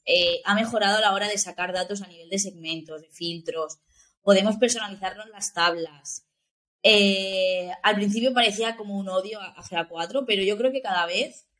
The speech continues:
cuando lo utilizas más y cuando entras y ves la gran, lo que puedes, lo que puedes llegar a hacer, cada vez lo queremos mucho más. Y al final es que es la herramienta con la que vamos a trabajar, no nos podemos enfadar con la herramienta que trabajamos,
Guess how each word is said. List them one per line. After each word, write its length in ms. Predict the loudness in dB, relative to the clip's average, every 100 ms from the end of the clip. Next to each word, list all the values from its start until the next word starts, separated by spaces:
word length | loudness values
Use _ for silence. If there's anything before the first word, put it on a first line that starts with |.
| _
cuando 280 | -2 2 2
lo 80 | 0
utilizas 460 | -6 -6 -4 -2
más 320 | -4 -6 -8
y 60 | -6
cuando 320 | -4 -2 -4
entras 460 | -6 -8 -14 -16 -20 _ _ _ _
y 140 | 2 6
ves 240 | 6 4
la 160 | 2 2
gran, 720 | 2 0 -4 -10 -14 -20 _
lo 160 | 2 2
que 100 | 2
puedes, 320 | -2 0 2
lo 100 | 0
que 80 | -2
puedes 240 | -2 0
llegar 220 | -2 -6
a 40 | -10
hacer, 380 | -8 -4 -4 -2
cada 160 | 0
vez 120 | 0
lo 120 | -2 -4
queremos 300 | -6 _ _
mucho 220 | -20 -20
más. 300 | _ -20 -12
Y 60 | -6
al 80 | -2
final 240 | 2 4
es 100 | 2
que 80 | 0
es 60 | -2
la 60 |
herramienta 340 | -4 -8 -8 -6
con 120 | -8
la 100 | -12
que 80 | -16
vamos 180 | _
a 60 | -20
trabajar, 420 | -20 -10 -2 0
no 80 | 0
nos 140 | -6
podemos 300 | -6 -8 -8
enfadar 400 | -10 -8 -2 -2
con 180 | -2 -10
la 80 | -8
herramienta 400 | -12 -12 -12 -12
que 80 | -12
trabajamos, 600 | -16 -16 -10 -10 -10 -14